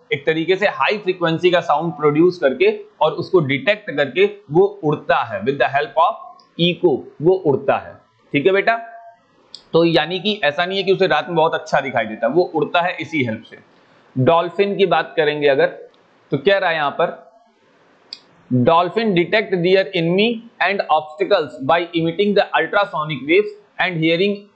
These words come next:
their echo। They use ultrasonic waves for hunting their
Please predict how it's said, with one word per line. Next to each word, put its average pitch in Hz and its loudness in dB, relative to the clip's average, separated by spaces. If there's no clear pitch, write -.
their 180 4
echo। 156 0
They 185 4
use 202 4
ultrasonic 165 -2
waves 190 0
for 170 4
hunting 156 -4
their 151 2